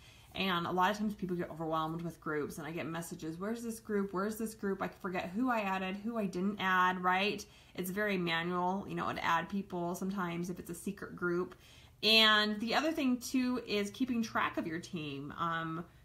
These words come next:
keeping track of, for example, when a new presenter, you know, new consultant presenter starts, what have they done so far? What have I sent them? What's kind of the funnel? So, and then same thing with your leads. Are you keeping track of your leads?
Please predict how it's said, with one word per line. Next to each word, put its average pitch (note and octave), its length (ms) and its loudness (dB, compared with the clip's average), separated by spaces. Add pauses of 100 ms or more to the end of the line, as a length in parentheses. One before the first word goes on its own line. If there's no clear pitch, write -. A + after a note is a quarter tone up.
keeping B3+ 220 4
track A3+ 360 2
of, F#3 580 2
for G3+ 120 -2
example, F#3+ 540 0
when F#3 140 0
a G3 40 2
new G3 140 2
presenter, F#3+ 720 -4 (300)
you F#3 100 -4
know, E3 100 -6
new F3+ 380 -2
consultant G3+ 320 -4
presenter F#3+ 280 -2
starts, D4 640 4 (220)
what C4 140 4
have A#3 80 2
they A3+ 100 2
done G3+ 180 2
so F#3+ 140 0
far? D3+ 220 -2
What G3+ 140 2
have A#3+ 100 0
I G#3+ 80 2
sent F#3+ 360 -2
them? E3+ 440 0
What's G3 220 -2
kind G3+ 180 -2
of F3 40 -2
the E3 160 0 (140)
funnel? D#3 460 -4 (360)
So, F#3+ 680 8
and G3 140 2
then F#3+ 100 4
same G#3 160 0
thing A3 180 0
with F#3+ 220 -2
your E3+ 140 0
leads. F3 680 -2
Are E3+ 80 0
you F3 80 0
keeping F3 160 -2
track E3 140 -8
of D#3+ 60 -12
your E3 120 -4
leads? A3 800 0